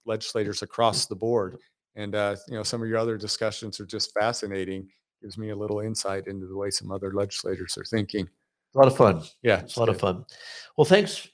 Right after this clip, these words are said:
Speaker 2: all of you
Speaker 1: Thank
Speaker 2: guys
Speaker 1: you.
Speaker 2: for, for listening and watching, and you'll wanna tune in to, uh, the Steph Lucas program on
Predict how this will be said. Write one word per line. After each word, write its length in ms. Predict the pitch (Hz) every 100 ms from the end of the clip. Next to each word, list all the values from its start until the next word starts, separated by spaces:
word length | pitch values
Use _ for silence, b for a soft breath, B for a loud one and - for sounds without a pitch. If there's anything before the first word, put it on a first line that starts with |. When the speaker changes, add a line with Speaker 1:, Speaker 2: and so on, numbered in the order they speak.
| 180
Speaker 2:
all 180 | 185 196
of 80 |
you 80 | 160
Speaker 1:
Thank 60 | 151
Speaker 2:
guys 220 | 135 135
Speaker 1:
you. 60 | 113
Speaker 2:
for, 200 | 127 123
for 160 | 135 127
listening 340 | 131 131 135
and 100 | 123
watching, 640 | 120 127 - 139 139 143
and 240 | 113 113 113
you'll 420 | 120 113 113 123 - - _
wanna 220 | 143 143 143
tune 260 | 151 131
in 300 | 135 147 147 - -
to, 340 | 120 113 113
uh, 140 | 107
the 120 | 107 101
Steph 240 | 120 -
Lucas 240 | 151 156
program 520 | - 147 135 139 151 165
on 540 | 117 104 98 101 113